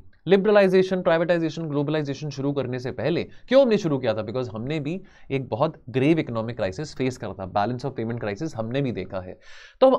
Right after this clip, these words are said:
अपने एक्सपीरियंस से भी अगर हम बात करें, अपने एक्सपीरियंस से काफ़ी ज़्यादा हम जो know how है, है ना, वो काफ़ी नेपाल के साथ शेयर कर सकते हैं, ठीक है। हमारे जो लेसन्स थे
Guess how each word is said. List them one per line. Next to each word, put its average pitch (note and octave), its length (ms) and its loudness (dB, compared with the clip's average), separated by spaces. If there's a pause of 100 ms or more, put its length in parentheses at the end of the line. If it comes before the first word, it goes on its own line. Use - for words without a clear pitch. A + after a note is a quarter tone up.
अपने G3 220 2
एक्सपीरियंस G#3+ 440 0
से G#3+ 60 -2
भी G3+ 120 -2
अगर F#3+ 120 2
हम F#3+ 100 0
बात F3 200 2
करें, A3+ 140 -4
अपने G3 160 -6
एक्सपीरियंस D#3 400 -4
से F3 80 -6
काफ़ी D#3+ 460 -2
ज़्यादा D#3 280 0
हम D#3 240 -6
जो D#3 160 -2 (100)
know C3 200 0 (120)
how C3 220 4
है, G2+ 160 -4
है B2+ 60 -6
ना, F#3 140 -4 (280)
वो C#3 60 0
काफ़ी C#3 300 4
नेपाल B2+ 300 0
के C3 100 -6
साथ D3+ 200 -8
शेयर D#3+ 240 2
कर B2 140 2
सकते - 320 -6
हैं, G2 180 -14 (340)
ठीक D3+ 100 2
है। E3+ 60 8
हमारे C#3 320 6
जो D#3+ 120 4
लेसन्स E3+ 420 0
थे A2 100 -4